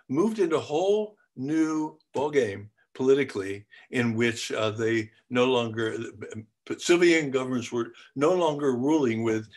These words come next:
an eye behind their back all the time because they might suffer a military coup.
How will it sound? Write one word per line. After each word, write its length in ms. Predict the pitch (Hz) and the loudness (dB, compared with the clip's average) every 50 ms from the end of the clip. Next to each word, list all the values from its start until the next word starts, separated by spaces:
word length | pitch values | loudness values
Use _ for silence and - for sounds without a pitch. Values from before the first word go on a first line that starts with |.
| - - _ _ - - | -20 -20 _ _ -8 -4
an 260 | 123 117 110 110 117 - _ - | -2 -2 -2 -4 -6 -14 _ -10
eye 440 | 107 113 117 120 120 120 123 123 113 107 | -8 -6 -6 -4 -2 -2 0 -2 -2 -4
behind 320 | 113 113 104 123 120 110 | -4 -6 -6 -6 -8 -6
their 100 | 107 107 | -6 -4
back 300 | 104 127 123 120 113 - | -4 -4 -4 -4 -6 -6
all 140 | 101 95 95 | -8 -8 -8
the 40 | 98 | -10
time 460 | - - 98 101 101 101 101 101 101 104 _ _ - _ _ _ _ | -10 -10 -10 -10 -10 -12 -14 -16 -20 -20 _ _ -20 _ _ _ _
because 300 | - 107 104 - 104 101 | -12 -10 -8 -8 -8 -8
they 80 | 98 107 | -8 -10
might 300 | 101 104 101 98 - - _ _ _ _ _ _ _ _ _ _ _ _ _ _ _ _ - - - _ _ | -10 -10 -12 -12 -14 -16 _ _ _ _ _ _ _ _ _ _ _ _ _ _ _ _ -20 -20 -20 _ _
suffer 340 | - - - 101 95 - 101 | -12 -8 -6 -6 -6 -6 -10
a 60 | 95 | -12
military 400 | 95 92 92 95 - - 98 - - | -12 -14 -16 -14 -14 -14 -14 -14 -14
coup. 200 | - 104 101 | -18 -20 -20